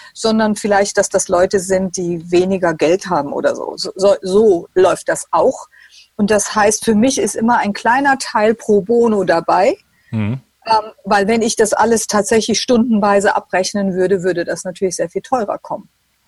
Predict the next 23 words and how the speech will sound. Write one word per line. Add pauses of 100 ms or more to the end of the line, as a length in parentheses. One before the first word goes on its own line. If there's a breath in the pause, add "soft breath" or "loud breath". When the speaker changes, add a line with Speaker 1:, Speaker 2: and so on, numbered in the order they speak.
(120)
Speaker 2:
Ja.
Speaker 1:
In
dem
Moment,
Speaker 2:
Das
macht
Dietrich
Speaker 1:
logischerweise.
Speaker 2:
Klingert
übrigens
auch,
der, (140)
der,
äh,
nimmt
Speaker 1:
Mhm.
Speaker 2:
unglaublich
viel
für,
Speaker 1:
Sehr
Speaker 2:
pro
Speaker 1:
gut.
Speaker 2:
Stunde,